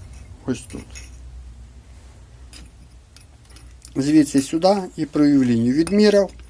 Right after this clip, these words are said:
відміряв, нормально провів. Щоб не тикатися, щоб не вийшло там якось так.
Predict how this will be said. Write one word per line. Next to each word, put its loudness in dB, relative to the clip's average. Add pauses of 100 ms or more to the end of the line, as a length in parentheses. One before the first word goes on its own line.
(120)
відміряв, 0 (380)
нормально 0
провів. -6 (600)
Щоб 4
не 8
тикатися, 0
щоб -4
не 6
вийшло 2
там -6 (220)
якось -6
так. -4